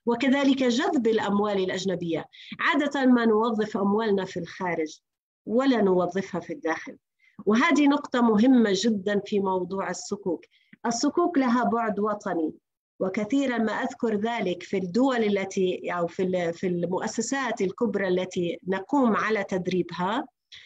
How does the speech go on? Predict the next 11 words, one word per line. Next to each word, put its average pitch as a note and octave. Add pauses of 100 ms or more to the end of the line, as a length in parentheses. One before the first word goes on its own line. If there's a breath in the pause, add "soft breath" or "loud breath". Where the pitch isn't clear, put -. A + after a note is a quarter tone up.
(280 loud breath)
أن C4+
الصكوك C4
الإسلامية A#3
ذات G#3
بعد A3
م-، A3
وطني C4+
أو A3
معززة A#3+
للانتماء G3
الوطني. E3+